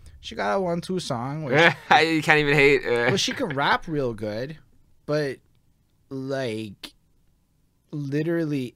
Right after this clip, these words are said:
Speaker 1: everything she's ever rapped about, somebody has done better. However, name another white girl rapper. That big.
Speaker 2: Snow the pr-, product or whatever?
Speaker 1: She's Mexican.
Speaker 2: <laughs> No way. Okay,
Speaker 1: Yeah.
Speaker 2: okay.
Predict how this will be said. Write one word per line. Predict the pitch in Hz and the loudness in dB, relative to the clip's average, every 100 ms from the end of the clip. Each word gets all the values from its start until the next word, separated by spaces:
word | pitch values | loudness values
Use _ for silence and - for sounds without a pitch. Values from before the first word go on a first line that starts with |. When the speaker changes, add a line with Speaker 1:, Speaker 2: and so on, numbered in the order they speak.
| _ | _
Speaker 1:
everything | 135 135 131 127 139 123 | -4 -2 -4 -6 -8 -8
she's | 123 113 | -8 -10
ever | - 131 127 | -6 -2 -2
rapped | 120 117 110 135 | -2 -4 -4 -6
about, | 113 107 92 | -6 -6 -6
somebody | 120 110 107 110 | -6 -6 -6 -8
has | 98 | -8
done | 110 104 95 - | -10 -10 -10 -10
better. | 113 95 87 - _ _ _ | -10 -10 -14 -18 _ _ _
However, | - 143 - 180 190 120 113 123 _ _ _ _ - | -6 -6 -4 -4 -2 -2 -4 -6 _ _ _ _ -8
name | 135 165 180 | -4 -2 -2
another | 170 160 160 | -2 0 -2
white | 143 135 123 | -2 -4 -6
girl | 131 123 | -6 -6
rapper. | 117 110 117 110 - _ _ _ _ _ - - - _ _ _ _ _ _ _ _ _ _ _ _ _ _ _ _ _ _ _ _ _ _ _ _ _ _ _ - _ _ - | -6 -10 -12 -18 -20 _ _ _ _ _ -20 -20 -20 _ _ _ _ _ _ _ _ _ _ _ _ _ _ _ _ _ _ _ _ _ _ _ _ _ _ _ -20 _ _ -6
That | 143 135 104 | -4 -2 -4
big. | 117 | 0
Speaker 2:
Snow | 117 117 127 | 6 10 10
the | 117 | 8
pr-, | - 127 - | 4 -2 4
product | - 120 135 135 | 8 10 10 10
or | 151 | 12
whatever? | 151 160 170 | 12 12 10
Speaker 1:
She's | - 151 147 | 6 4 4
Mexican. | 151 - - 98 104 104 | 0 -8 -10 -14 -16 -18
Speaker 2:
<laughs> | - - | -20 -6
No | 139 190 180 | 2 6 8
way. | 190 202 180 156 | 8 10 10 10
Okay, | 135 135 139 127 | 8 4 4 4
Speaker 1:
Yeah. | |
Speaker 2:
okay. | 131 110 | 2 0